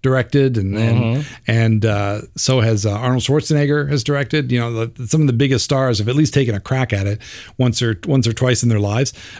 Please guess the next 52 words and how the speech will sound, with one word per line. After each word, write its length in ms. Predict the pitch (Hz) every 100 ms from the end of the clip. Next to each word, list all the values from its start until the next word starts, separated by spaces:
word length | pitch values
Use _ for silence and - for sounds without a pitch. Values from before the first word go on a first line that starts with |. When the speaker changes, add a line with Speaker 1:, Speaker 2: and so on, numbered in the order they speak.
| -
Speaker 1:
to, 240 | - 127
uh, 240 | 113 110 104 -
greater 340 | - 123 110 110
or 120 | 107
lesser, 480 | 104 101 107 101 98
uh, 160 | 95
degrees 340 | 98 104 110 107
of 140 | 104
success. 500 | - - 120 135 -
Uh, 280 | 147 101 95
I 60 | 110
think 160 | 131 117
Stallone 400 | - 117 117 117
made 160 | 113
the 100 | 104
Saturday 420 | 101 143 127 117
Night 220 | 110 110 98
Fever 340 | 139 131 117
sequel, 420 | - 110 - 104
Staying 380 | 90 - 120 127
Alive. 500 | 113 117 110 95 98
Speaker 2:
Oh, 280 | 87 101 107
yes. 320 | 104 104 92
Speaker 1:
So, 300 | - 120 110
uh, 60 | 104
Speaker 2:
Right. 360 | 104 98 90 -
Speaker 1:
you 140 | 131
know, 120 | 110 95
and, 220 | 107 113 -
and, 240 | 107 104
uh, 320 | 98 98 98 -
I 80 | 104
think 180 | 117
that 140 | 107 101
may 100 | 101
have 140 | 87
quashed 360 | - 98 92 -
any 180 | 110 113
<laughs> 160 | -
desire 500 | 120 - - - 127
he 80 | 127
had 240 | 131 113
to 60 | 110
do 220 | 113 120
it 60 | 104
again. 320 | 107 143 113
But, 200 | 104 101 - - - -
um, 540 | 139 127 120 117 120 - - - _ _ - -
the, 380 | 143 143 143 139
uh, 360 | 123 120 120 - -
I 80 |
mean, 220 | 147 165